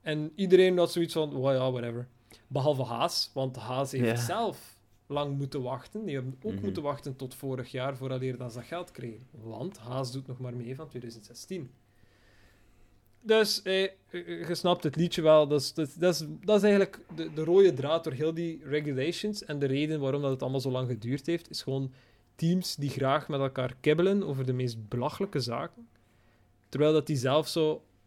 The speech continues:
Speaker 1: soms niet inzien dat die regularisaties er wel voor dienen om de sport de sport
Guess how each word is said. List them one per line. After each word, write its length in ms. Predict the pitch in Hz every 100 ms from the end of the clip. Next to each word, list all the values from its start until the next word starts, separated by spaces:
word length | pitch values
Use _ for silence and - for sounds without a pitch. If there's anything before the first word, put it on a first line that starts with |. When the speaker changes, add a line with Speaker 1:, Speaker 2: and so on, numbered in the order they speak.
| _ - -
Speaker 1:
soms 640 | - - 185 208 214 - - _ _ _ _ _ _ _ -
niet 300 | 165 185 190
inzien 680 | 190 190 165 196 202 202 - _ _ _ _ _ _ _
dat 180 | 139 143
die 100 | 156
regularisaties 920 | 156 147 143 143 127 131 165 - 165
er 120 | 135 127
wel 200 | 151 151
voor 220 | 135 127 113
dienen 280 | 156 165
om 140 | 147 135
de 80 | 131
sport 540 | - - 143 147 -
de 60 | 127
sport 400 | - - 135